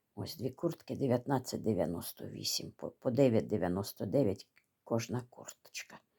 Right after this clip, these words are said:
От. Подивлюсь, поміряю, якщо що, так тоді завтра, м, одвезу та й,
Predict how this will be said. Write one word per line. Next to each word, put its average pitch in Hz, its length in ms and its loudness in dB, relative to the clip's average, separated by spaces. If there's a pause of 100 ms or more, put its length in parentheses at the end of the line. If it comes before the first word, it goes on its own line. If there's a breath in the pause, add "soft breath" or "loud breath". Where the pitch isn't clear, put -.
(540)
От. - 340 -14 (720 soft breath)
Подивлюсь, 240 540 12
поміряю, 233 720 12
якщо 190 260 10
що, 226 220 6
так - 240 4
тоді 156 300 2
завтра, 143 480 8
м, 117 420 0
одвезу 143 580 4
та - 140 -6
й, - 220 -4